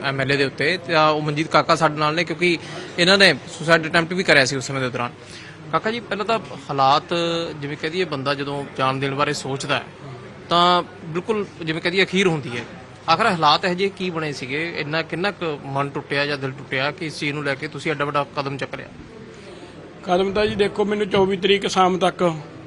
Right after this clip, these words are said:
Speaker 2: ਮੈਨੂੰ ਕਹੀ ਗਿਆ ਵੀ ਤੈਨੂੰ ਬਣਾਵਾਂਗੇ ਐਮ ਐਲ ਏ ਸਾਹਿਬ ਦੇ ਤਾਏ ਜੀ ਦੀ ਡੈਥ ਹੋ ਗਈ ਸੀ। ਸ਼ਾਮ ਨੂੰ ਮੈਂ ਚਾਰ ਵਜੇ ਉਹਨਾਂ ਦੇ ਸੰਸਕਾਰ ਤੋਂ ਉੱਥੋਂ ਆਇਆ, ਉੱਥੇ ਗੁਰੂ ਘਰ ਤੀ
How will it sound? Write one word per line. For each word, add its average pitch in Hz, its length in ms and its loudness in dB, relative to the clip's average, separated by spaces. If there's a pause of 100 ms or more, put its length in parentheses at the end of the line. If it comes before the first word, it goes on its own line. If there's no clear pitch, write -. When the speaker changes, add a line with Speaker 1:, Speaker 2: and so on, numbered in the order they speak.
(160)
Speaker 2:
ਮੈਨੂੰ 190 200 4
ਕਹੀ 180 260 6
ਗਿਆ 185 120 6
ਵੀ 185 100 2
ਤੈਨੂੰ 185 280 4
ਬਣਾਵਾਂਗੇ 160 420 2
ਐਮ 185 160 2
ਐਲ 185 140 2
ਏ 185 40 2
ਸਾਹਿਬ 165 240 0
ਦੇ 202 100 2
ਤਾਏ 185 260 2
ਜੀ 170 120 -2
ਦੀ 170 80 -2
ਡੈਥ 147 300 -4
ਹੋ 160 80 0
ਗਈ 160 100 2
ਸੀ। 160 200 0 (520)
ਸ਼ਾਮ 170 340 8
ਨੂੰ 185 120 8
ਮੈਂ 190 120 8
ਚਾਰ 180 300 8
ਵਜੇ 180 180 6
ਉਹਨਾਂ 185 160 4
ਦੇ 202 80 0
ਸੰਸਕਾਰ 170 500 4
ਤੋਂ 175 140 2
ਉੱਥੋਂ 175 240 4
ਆਇਆ, 160 160 4
ਉੱਥੇ 180 180 2
ਗੁਰੂ 175 220 6
ਘਰ 190 240 4
ਤੀ 175 400 2